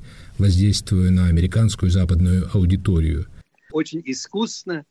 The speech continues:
Speaker 2: и эффективно используют все средства массовой информации и социальные медиа.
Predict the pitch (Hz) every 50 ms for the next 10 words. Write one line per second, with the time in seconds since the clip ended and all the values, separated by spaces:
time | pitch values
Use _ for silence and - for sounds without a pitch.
0 | _ - 127 127 139 - 135 123 117 - 127 113 - - 147 160 151 143 139 135
1 | 123 123 113 - - 139 143 135 127 127 120 - - - - 131 123 127 - _
2 | _ - 107 - - - 151 160 156 - - 147 131 127 127 120 - - 117 113
3 | - - 117 110 113 156 185 180 175 - - 170 165 160 156 160 - - 117 113
4 | 110 107 110 104 - - - - - - 127 113 104 95 95 107 120 185 202 175
5 | 190 185 170